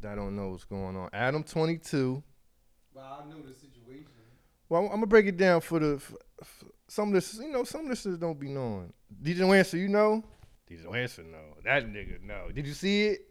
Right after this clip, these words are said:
Speaker 1: That nigga talk about <laughs> some of it. <laughs> Nigga, you see that shit. Adam twenty-two. Uh, I guess you would call him, uh, is he, uh, he's a hip hop.
Speaker 2: No, he's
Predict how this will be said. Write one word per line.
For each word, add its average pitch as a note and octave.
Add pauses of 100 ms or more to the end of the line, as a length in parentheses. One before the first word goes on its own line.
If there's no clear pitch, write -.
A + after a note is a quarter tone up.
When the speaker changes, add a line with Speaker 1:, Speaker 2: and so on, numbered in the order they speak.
(1040)
Speaker 1:
That F#4+
nigga E4
talk C#4
about G#3+
<laughs> -
some G#3
of E3+
it. E3
<laughs> -
Nigga, A3
you G#3
see G3+
that E3+
shit. E3+ (1300)
Adam F#3
twenty-two. F3+ (1040)
Uh, C3+
I A2+
guess D3+
you D3+
would C#3
call C#3+
him, C3+
uh, A#2 (300)
is C3+
he, F#3
uh, - (340)
he's F#3+
a F#3+
hip F3+
hop. E3+ (400)
Speaker 2:
No, B2+ (520)
he's A#2+